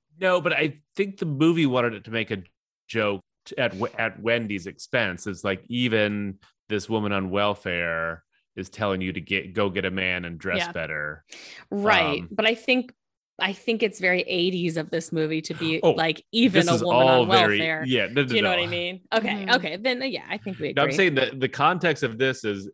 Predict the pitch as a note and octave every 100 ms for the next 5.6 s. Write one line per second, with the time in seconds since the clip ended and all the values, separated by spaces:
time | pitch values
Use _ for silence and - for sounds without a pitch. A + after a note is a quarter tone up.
0 | G2+ - A#2 G#2+ A#2+ C#3 D3 C3 B2+ A#2
1 | G#2 F#2+ G#2+ G#2+ G#2+ - B2+ A#2+ G2+ -
2 | _ G#3 A3+ - D3 D3+ A#2+ A#2 - C#4+
3 | D4 B3+ D#3+ D3+ C#3+ - D3 B2 A#2 A2
4 | A2+ - A3 G#3+ C3 C3 A3+ A#3+ F#3+ D#3
5 | C#3+ A2 G2+ - - -